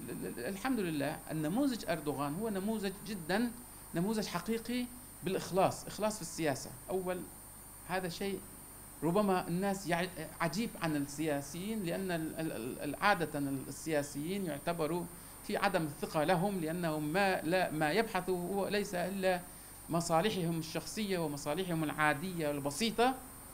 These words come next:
ولكن أن يكون لكم رؤية وأنت مخلص في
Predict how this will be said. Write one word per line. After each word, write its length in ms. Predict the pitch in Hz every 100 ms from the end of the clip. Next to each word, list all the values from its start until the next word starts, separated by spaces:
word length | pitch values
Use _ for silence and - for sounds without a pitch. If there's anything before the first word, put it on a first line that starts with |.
| - - - - - -
ولكن 500 | 156 208 220 220 208 - - - - 131
أن 160 | 170
يكون 260 | 165 160 254
لكم 380 | 240 240 208 170
رؤية 460 | 226 220 180 175 208 - - - - - - - -
وأنت 580 | 147 165 220 220 208 202 -
مخلص 380 | 226 - 214 -
في 220 | 202 190